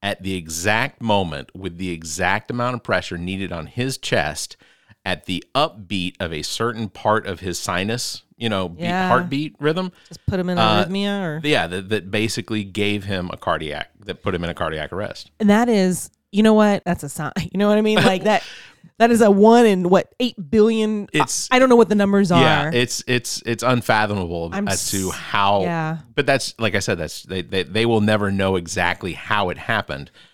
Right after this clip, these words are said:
Speaker 2: Dude, he better never go, he can't go back. He
Speaker 1: Oh,
Speaker 2: will
Speaker 1: he's going
Speaker 2: never
Speaker 1: back. He's going back 'cause he, he
Speaker 2: How
Speaker 1: does
Speaker 2: can he be cleared? If I was his doctor, no, you're not going back.
Speaker 1: I think what
Speaker 2: And
Speaker 1: the
Speaker 2: he'd be a
Speaker 1: N F L will
Speaker 2: liability.
Speaker 1: potentially do is they'll start looking at potentially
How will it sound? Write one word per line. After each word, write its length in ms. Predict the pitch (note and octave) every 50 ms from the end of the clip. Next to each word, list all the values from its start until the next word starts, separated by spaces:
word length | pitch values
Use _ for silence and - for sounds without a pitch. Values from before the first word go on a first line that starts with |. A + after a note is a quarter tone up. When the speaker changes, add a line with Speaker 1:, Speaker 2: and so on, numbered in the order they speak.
| _
Speaker 2:
Dude, 240 | - E3 G3 F#3+ F3
he 100 | C#3+ F#3+ F3+
better 220 | F#3 F3+ E3+ D#3+
never 240 | D#3 D#3+ D3 D3+ D#3
go, 80 | - D#3+
he 60 | F#3
can't 220 | E3+ - - A3 A#3+
go 80 | - G3
back. 280 | - G2 - - -
He 80 | - G3+
Speaker 1:
Oh, 40 | F#3+
Speaker 2:
will 60 | -
Speaker 1:
he's 100 | - E3
going 180 | D#3+ C#3+ - -
Speaker 2:
never 220 | - F3+ F3 E3
Speaker 1:
back. 80 | - - _ _ -
He's 160 | A#2 C3 C3+
going 180 | C3 B2+ G#2 F2+
back 260 | F2 E2 E2 - -
'cause 300 | - A#2 A2+ G#2+ A2 - -
he, 360 | G#2+ A#2+ B2+ C3 C3 A#2 G#2 -
he 60 | - G2 B2
Speaker 2:
How 180 | A#3+ C#4 D#4+
Speaker 1:
does 220 | - - - - F#4+
Speaker 2:
can 80 | F4 D#4
he 140 | D#4+ E4+ E4
be 180 | - D4 C#4 A3+
cleared? 720 | - - - - C4 C4 C#4 E4+ F#4 D4+ F3 C#3+ C#3+ C#3+ - - - - - A3 -
If 160 | - C#4 -
I 160 | C#4 C#4+ D#4+ F4
was 160 | F4+ F#4 -
his 140 | - D#4+ B3+
doctor, 400 | - C4 C4+ D#4 D#4+ - C#4+ C4
no, 160 | B3+ C4+ D4+
you're 160 | D#4 C#4 C#4 C#4+
not 180 | C#4+ D4 D4
going 240 | - D4 D4+ D4 C#4+
back. 360 | C4+ C#4+ D#4 F4+ - D2 - -
Speaker 1:
I 160 | A#2+ C3 D#3 E3+
think 240 | - D#3 C3 G#2+ G#2+
what 60 | A2
Speaker 2:
And 80 | B2 -
Speaker 1:
the 60 | G2+
Speaker 2:
he'd 60 | G#2 G2+
be 60 | G2+
a 40 | F#2+
Speaker 1:
N 40 |
F 60 | - -
L 80 | F#2+ F#2+
will 60 | F2+ F2
Speaker 2:
liability. 180 | F#2+ A2+ F4+
Speaker 1:
potentially 380 | C#4 F#3+ F#2 D#2 D#2 F2+ F2+ E2
do 340 | D2+ C#2 F#2 F#2 F2+ F2+ F#2
is 160 | F2+ E2+ D#2
they'll 180 | F#2 G2 G#2
start 360 | G#2+ - - - A#2+ G#2+ E2+ -
looking 460 | F#2+ F#2+ F#2+ F#2+ - G2 F#2 F2 - -
at 300 | E2+ E2 E2+ E2+ - _
potentially 960 | - G#2+ - - - A2+ G2+ F#2+ - - G#2+ G2+ G2+ G2+ G2 F#2+ F2+ F2 E2